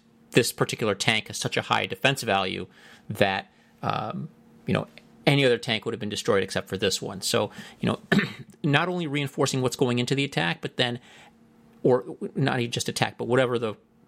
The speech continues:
the thing you're trying to resolve is, but what, uh, once it, once it was resolved, what were the key, uh, factors that led to success or failure?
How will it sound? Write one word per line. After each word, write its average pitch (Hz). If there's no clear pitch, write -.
the 117
thing 127
you're 120
trying 113
to 104
resolve 107
is, 104
but 110
what, 123
uh, 104
once 143
it, -
once 147
it 139
was 117
resolved, 127
what 127
were 143
the -
key, 135
uh, 117
factors 127
that 104
led 120
to 110
success -
or 107
failure? 95